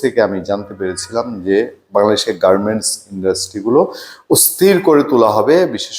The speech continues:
করে আওয়ামী লীগ গভর্নমেন্টকে ফলসে ফেলার জন্য, আওয়ামী লীগের পক্ষে সাফাই গিয়ে না। এটা বিএনপিকেও ফলসে ফেলা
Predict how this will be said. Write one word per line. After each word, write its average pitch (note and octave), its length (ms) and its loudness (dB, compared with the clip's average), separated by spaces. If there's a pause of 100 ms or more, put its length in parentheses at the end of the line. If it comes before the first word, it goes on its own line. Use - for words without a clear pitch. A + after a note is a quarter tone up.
(120)
করে D#3 140 4 (840)
আওয়ামী A2+ 240 4
লীগ A#2 120 2 (120)
গভর্নমেন্টকে A#2+ 460 0 (120)
ফলসে - 380 0
ফেলার F#2 320 -2
জন্য, F2 180 -12 (240)
আওয়ামী C3+ 240 4
লীগের E3 280 4
পক্ষে - 240 -2 (100)
সাফাই F#2+ 360 -2
গিয়ে E2+ 220 -12
না। D#2 60 -18 (460)
এটা F#3 180 4
বিএনপিকেও G3 500 4
ফলসে C3 320 2
ফেলা E2+ 180 -4